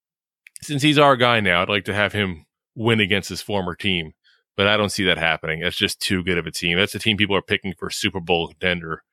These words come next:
And obviously the Giants are way far from that.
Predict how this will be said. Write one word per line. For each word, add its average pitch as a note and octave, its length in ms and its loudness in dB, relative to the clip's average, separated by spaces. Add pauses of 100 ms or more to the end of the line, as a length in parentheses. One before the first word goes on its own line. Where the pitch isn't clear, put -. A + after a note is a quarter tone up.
(460)
And G2 160 -2
obviously G2+ 420 0
the E2+ 80 -4
Giants F2+ 400 -2
are F2 60 -8
way E2+ 240 -2
far E2+ 300 -2
from E2 180 -14
that. D2+ 220 -8